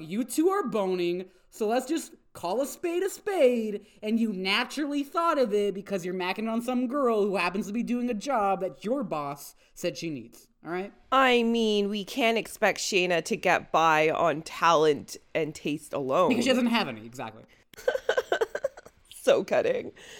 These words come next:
Speaker 2: Um, but yeah, I do think that Tony Jules did do her a huge solid by giving her this opportunity to do something. And basically,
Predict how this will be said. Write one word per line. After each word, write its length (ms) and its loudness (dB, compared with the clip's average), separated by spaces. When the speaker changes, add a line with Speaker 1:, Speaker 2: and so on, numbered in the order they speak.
Speaker 2:
Um, 360 6
but 200 2
yeah, 220 6
I 140 6
do 260 -2
think 260 -4
that 180 0
Tony 320 -2
Jules 380 -2
did 220 -6
do 120 -6
her 140 -4
a 80 -6
huge 480 -10
solid 580 -2
by 540 -6
giving 360 2
her 200 0
this 240 -6
opportunity 760 -6
to 100 -8
do 220 -10
something. 640 -8
And 180 -8
basically, 760 -4